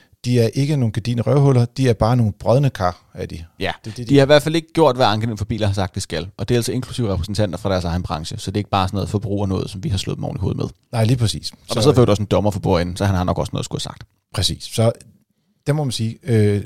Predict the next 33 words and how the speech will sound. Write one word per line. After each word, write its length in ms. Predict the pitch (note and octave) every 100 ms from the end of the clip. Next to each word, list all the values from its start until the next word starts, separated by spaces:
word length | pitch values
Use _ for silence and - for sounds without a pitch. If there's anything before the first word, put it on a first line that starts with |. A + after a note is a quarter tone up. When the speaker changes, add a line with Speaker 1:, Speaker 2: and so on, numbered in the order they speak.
| -
Speaker 1:
det 80 | C#3+
er 40 |
en 100 | C#3
god 180 | B2+ F3
idé 20 | D3+
at 120 | C3+
gå 60 |
ind 60 | C3
og 40 | C3+
tjekke 220 | A2 -
den 120 | F#3
liste, 240 | D3 A2+ B2
hvis 120 | G#2+
man 40 |
er 40 | A2+
i 20 |
gang 140 | G#2
med 80 | -
at 40 | F2
købe 120 | A2
biler, 220 | A2+ A2
fordi 300 | - A#2+ C#3
så 120 | -
kan 120 | C3
du 120 | A#2+ G#2+
måske 340 | G#2+ - A#2+
undgå 340 | A2+ A#2+ A#2+
at 280 | A#2+ A2 F2+ _ _ _ _ _ _
komme 280 | - G2+ F#2+
i 160 | F#2 - _
hænderne 280 | B2 A2 G#2
på 180 | -
et 80 | -